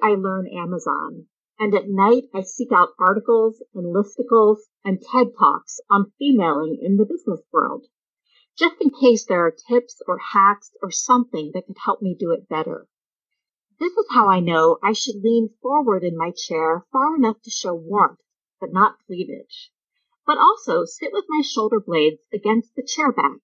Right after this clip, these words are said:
and my feet on the floor. That I should stand with my hands on my hips, but never cross my arms.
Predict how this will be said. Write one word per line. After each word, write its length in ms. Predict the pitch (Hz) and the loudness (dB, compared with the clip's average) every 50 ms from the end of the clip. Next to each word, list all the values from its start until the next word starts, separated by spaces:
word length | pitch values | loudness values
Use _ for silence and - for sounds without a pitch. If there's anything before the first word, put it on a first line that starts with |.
| _ _ _ _ _ _ _ | _ _ _ _ _ _ _
and 140 | - 214 208 | -2 0 2
my 120 | 208 208 202 - _ | 2 0 0 -2 _
feet 220 | - 254 240 - - | -2 0 0 0 0
on 140 | 180 175 160 | 0 -2 -2
the 120 | 160 - _ | -4 -8 _
floor. 360 | - 175 165 147 - - - _ _ _ _ _ _ _ _ _ _ _ _ _ _ _ _ _ _ | -4 -2 -2 -2 -4 -6 -12 _ _ _ _ _ _ _ _ _ _ _ _ _ _ _ _ _ _
That 80 | - 254 | 2 2
I 100 | 277 277 | 4 4
should 200 | 262 - 294 247 | 2 0 -4 -6
stand 500 | - - _ _ - 320 359 349 320 269 | -8 -12 _ _ -8 -6 -2 0 2 2
with 100 | 240 233 | 2 2
my 140 | - 190 190 - - | 0 -4 -6 -8 -8
hands 280 | - 247 247 240 226 226 | -4 -2 0 0 0 -2
on 100 | 233 190 | -4 -6
my 180 | 175 170 170 - 196 | -6 -8 -10 -8 -6
hips, 460 | 220 196 147 - - _ - - _ _ _ _ | -4 -4 -4 -6 -8 _ -20 -20 _ _ _ _
but 120 | - - - | -14 -12 -8
never 480 | 208 190 180 190 226 226 - 185 165 - - | -6 -2 2 2 2 2 2 0 -2 -2 0
cross 260 | 180 170 151 - - | -2 -2 -2 -2 -6
my 160 | - 151 143 143 | -10 -8 -2 2
arms. 560 | 160 165 151 139 - 143 - - - - _ | 4 4 4 4 0 -4 -14 -20 -20 -20 _